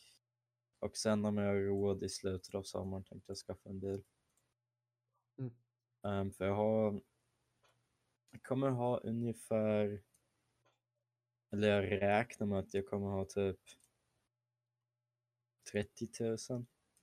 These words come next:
Speaker 2: Trettiotusen kronor.
Speaker 1: Mhm.
Speaker 2: Trettiotusen
Speaker 1: Jag tror att
Speaker 2: svenska riksdaler alltså.
Speaker 1: Ja, det där jag skulle ha. Och sen är det ju hur mycket jag kan skaffa genom att jobba på sommaren.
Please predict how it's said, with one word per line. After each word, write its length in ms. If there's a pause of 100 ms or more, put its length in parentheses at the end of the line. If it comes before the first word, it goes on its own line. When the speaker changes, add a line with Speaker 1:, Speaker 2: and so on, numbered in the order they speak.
(400)
Speaker 2:
Trettiotusen 720
kronor. 580 (640)
Speaker 1:
Mhm. 440 (120)
Speaker 2:
Trettiotusen 580
Speaker 1:
Jag 80
tror 120
att 80
Speaker 2:
svenska 440
riksdaler 560
alltså. 340 (960)
Speaker 1:
Ja, 260
det 180 (520)
där 360
jag 120
skulle 460
ha. 180
Och 120
sen 320
är 120
det 60
ju 80
hur 160
mycket 300
jag 200
kan 100
skaffa 880 (560)
genom 260
att 140
jobba 380 (160)
på 80
sommaren. 440